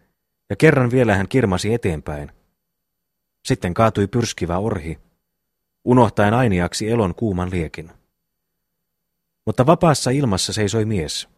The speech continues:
pelastettuna tulesta ja hirmuisista vihamiehistänsä, tulihan oli polttanut kärmeitten lukemattoman lauman. Siinä sankari seisoi riemutsevalla katsannolla, kädessä ihmeellinen kalleus.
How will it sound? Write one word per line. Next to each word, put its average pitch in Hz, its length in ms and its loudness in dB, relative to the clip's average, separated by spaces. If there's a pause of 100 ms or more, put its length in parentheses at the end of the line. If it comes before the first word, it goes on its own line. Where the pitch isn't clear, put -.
(680)
pelastettuna 107 680 2
tulesta 107 480 -4
ja 87 100 -2
hirmuisista 90 600 -4
vihamiehistänsä, 85 840 -4 (880)
tulihan 123 340 4
oli 110 140 0
polttanut 104 480 0
kärmeitten 101 540 -2
lukemattoman 98 640 -4
lauman. 73 440 -4 (1300)
Siinä 110 260 2
sankari 101 400 0
seisoi 98 400 -2
riemutsevalla 90 640 -2
katsannolla, 78 680 -4 (520)
kädessä 123 380 2
ihmeellinen 101 580 -2
kalleus. 71 640 -6